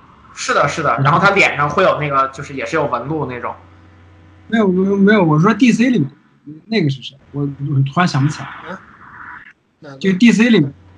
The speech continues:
Speaker 2: 我记得《邪恶永恒》还是哪个大事件，也是新五二的，就刚，刚开，刚开始连载的时候，就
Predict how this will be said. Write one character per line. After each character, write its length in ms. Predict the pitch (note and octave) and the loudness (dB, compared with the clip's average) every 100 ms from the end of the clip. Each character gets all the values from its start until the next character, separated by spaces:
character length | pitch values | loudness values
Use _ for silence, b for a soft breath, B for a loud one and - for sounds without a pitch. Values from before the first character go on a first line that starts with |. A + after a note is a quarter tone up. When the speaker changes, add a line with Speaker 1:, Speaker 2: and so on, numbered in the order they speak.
| - _ - | -20 _ -8
Speaker 2:
我 160 | E3 F3 | -4 -4
记 120 | B3 | -4
得 60 | G#3 | -4
《邪 140 | - | 0
恶 120 | A#3+ D4 | 2 4
永 160 | F#3+ | 4
恒》 120 | C#3 A3+ | 4 2
还 160 | G3 | 0
是 60 | F#3 | 0
哪 140 | F#3 | -2
个 80 | D3 | -2
大 140 | F#3+ F3 | 0 0
事 120 | E3 | -2
件， 120 | F3 D3 | -6 -4
也 100 | C#3+ | -4
是 60 | E3+ | -4
新 260 | - A#3 | -4 -2
五 60 | D3 | 0
二 200 | D3 E3 | 0 -2
的， 120 | C#3 | -4
就 120 | C#3 C#3 | -4 -4
刚， 300 | E3 F3 F3 | -6 -8 -8
刚 160 | - G3 | -4 -2
开， 260 | F3 G3+ G3+ | -2 -4 -4
刚 200 | G3+ G#3 | -4 0
开 100 | G#3+ | 0
始 60 | |
连 180 | F3 E3 | 0 -2
载 140 | F3+ | -2
的 80 | C3+ | -2
时 80 | C3+ | -2
候， 140 | C#3 | -2
就 180 | C#3+ D#3 | -2 -4